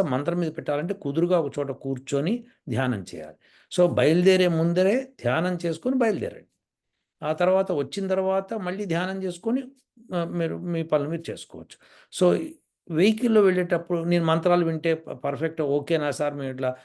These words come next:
భగవద్గీత వింటాను, ఇవి వింటా-, భగవద్గీత వినొచ్చు. కానీ వేద మంత్రాలు వింటే తప్పేంటి? తప్పు లేదు, వినొచ్చు. కానీ ధ్యాస దాని మీద పెట్టకపోతే మీరు వేద మంత్రానికి అర్థము మీరు చెప్పినట్టు కాదనమాట.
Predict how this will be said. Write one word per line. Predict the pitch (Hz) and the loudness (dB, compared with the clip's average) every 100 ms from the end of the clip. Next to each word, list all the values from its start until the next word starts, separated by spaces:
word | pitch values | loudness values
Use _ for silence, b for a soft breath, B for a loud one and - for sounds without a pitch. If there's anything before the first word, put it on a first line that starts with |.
| B 123 | B 0
భగవద్గీత | 139 151 139 139 | 2 2 -2 -4
వింటాను, | 139 135 131 131 135 | -4 -4 -4 -4 -4
ఇవి | 131 131 | -6 -4
వింటా-, | 139 131 | -4 -4
భగవద్గీత | 139 185 208 190 147 | 0 2 2 0 -2
వినొచ్చు. | 107 85 - _ b b | -6 -8 -18 _ b b
కానీ | 190 165 | -2 0
వేద | 156 190 | 2 2
మంత్రాలు | 214 202 196 190 175 | 2 2 2 2 2
వింటే | 160 170 185 | -2 -2 -4
తప్పేంటి? | 160 151 151 165 165 202 | 0 -2 -2 -4 -2 -2
తప్పు | 185 180 247 | 0 0 0
లేదు, | 214 92 | -2 -4
వినొచ్చు. | 98 156 202 - _ _ _ _ _ | -4 -2 -2 -4 _ _ _ _ _
కానీ | - 170 214 180 175 120 | -6 -4 -2 -2 -4 -6
ధ్యాస | 113 127 180 185 | -2 0 0 0
దాని | 160 139 143 | -2 -2 -4
మీద | 147 147 | -6 -6
పెట్టకపోతే | 127 - 180 147 120 107 107 113 143 B B B | -6 -2 -2 -2 -6 -6 -2 -2 -4 B B B
మీరు | 160 180 180 | 2 4 6
వేద | 135 143 170 180 | 6 6 6 4
మంత్రానికి | 165 160 151 147 147 - | 2 0 0 -2 -2 -6
అర్థము | 123 127 160 185 147 | -6 -2 0 0 0
మీరు | 147 139 123 | -2 -2 -4
చెప్పినట్టు | 113 127 175 147 - | -4 -6 -4 -6 -6
కాదనమాట. | - 104 90 85 78 76 | -4 -4 -4 -12 -14 -18